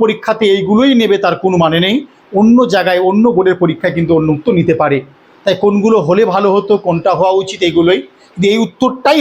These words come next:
হবে। আমি আগের দিন ভিডিওতে বলে যাইনি, আজকেও বলে যাব না, তবে আমি বিভিন্ন দিকগুলো উন্মোচন করে যাব। তোমাদের শিক্ষার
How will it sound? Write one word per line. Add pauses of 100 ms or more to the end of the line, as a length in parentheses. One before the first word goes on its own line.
হবে। (380)
আমি (100)
আগের
দিন
ভিডিওতে (100)
বলে
যাইনি, (180)
আজকেও
বলে
যাব (120)
না, (400)
তবে
আমি
বিভিন্ন (160)
দিকগুলো
উন্মোচন (100)
করে
যাব। (420)
তোমাদের (100)
শিক্ষার